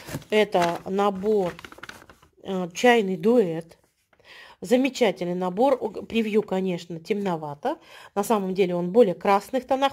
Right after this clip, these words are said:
вернее, про-, собственно, в красных тонах, да, весь, э, фон, и, м, более-менее чашки такие поярче. А, вот такой размер он имеет. Я его купила,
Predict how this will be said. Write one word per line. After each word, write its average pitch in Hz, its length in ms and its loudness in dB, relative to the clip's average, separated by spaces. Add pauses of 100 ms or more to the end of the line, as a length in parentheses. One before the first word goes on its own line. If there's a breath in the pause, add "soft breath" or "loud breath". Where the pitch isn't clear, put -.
вернее, 202 300 0
про-, - 520 -4
собственно, 240 320 -4
в - 60 -16
красных 233 420 0
тонах, 165 400 -6
да, 202 220 0 (340 loud breath)
весь, 165 520 -4
э, 151 880 -4
фон, 277 360 4
и, 196 80 0
м, 156 400 -16 (320)
более-менее 165 400 -4
чашки 247 320 0
такие 202 240 -8
поярче. 180 600 -4 (720 loud breath)
А, 175 320 0
вот 262 180 2
такой 226 300 4
размер 196 480 2
он 214 180 -2
имеет. 254 360 -2 (220 loud breath)
Я 240 160 6
его 202 140 6
купила, 202 560 -2